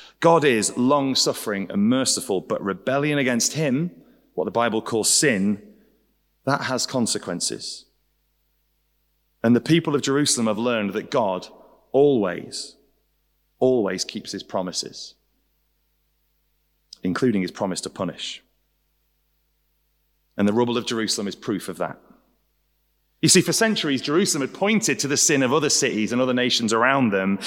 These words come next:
and then rejoiced when God punished those other places. But now the people around point, around point back and rejoice that God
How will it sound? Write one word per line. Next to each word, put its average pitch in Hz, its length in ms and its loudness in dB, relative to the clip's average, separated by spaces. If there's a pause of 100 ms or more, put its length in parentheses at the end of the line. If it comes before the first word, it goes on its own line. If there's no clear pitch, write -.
(140)
and 139 120 2
then 139 140 2
rejoiced 131 540 2
when 120 160 -2
God 117 240 -2
punished 120 320 -2
those 110 160 0
other 104 160 -2
places. 90 600 -2 (600)
But 101 140 4
now 123 180 4
the 101 80 2
people 113 340 0
around 98 540 0
point, - 260 -6 (140)
around 95 460 -2
point - 340 -6
back - 400 -4 (520)
and 95 120 0
rejoice 90 460 -2
that - 220 -12
God 85 340 -4